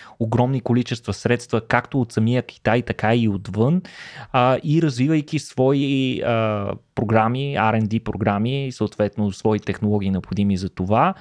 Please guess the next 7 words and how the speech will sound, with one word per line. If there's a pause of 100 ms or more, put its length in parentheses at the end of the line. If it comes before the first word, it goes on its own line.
(360)
като
други
такива
играчи
са
Link
Space,